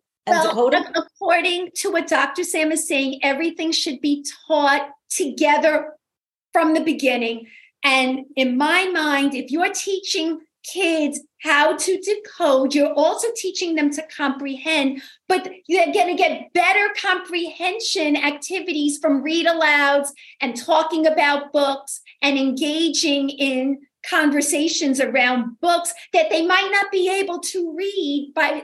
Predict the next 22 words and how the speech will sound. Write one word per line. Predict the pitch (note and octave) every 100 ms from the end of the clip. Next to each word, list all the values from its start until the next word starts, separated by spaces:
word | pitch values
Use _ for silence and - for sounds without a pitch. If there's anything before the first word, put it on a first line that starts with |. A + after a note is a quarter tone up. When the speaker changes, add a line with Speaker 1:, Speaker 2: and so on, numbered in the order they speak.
| -
Speaker 2:
by | C4+
themselves | C#4 C#4 - D4+ C#4+ A3+ -
yet. | A3 D4 F#3 - - - _ _ _
What | C#4+ E4+
are |
your | F4 D#4+ D#4 D#4
thoughts? | B3+ - - - - - _ _
Speaker 1:
So | - D#4 C#4 C#4 C4+ C4 - -
I | - -
do | D4 E4
think | D#4+ D4+ - -
code | - C4 C4 C#4
and | - A#3 A#3+
meaning | A#3 G#3+ A3 A3+
is | F#3+
at | F#3+
the | G#3+
core | - G#3+ G#3+ - G#3
of | G3+ G3 F3 F3
the |
work | F#3+ G3+ G3+
that | A3 G3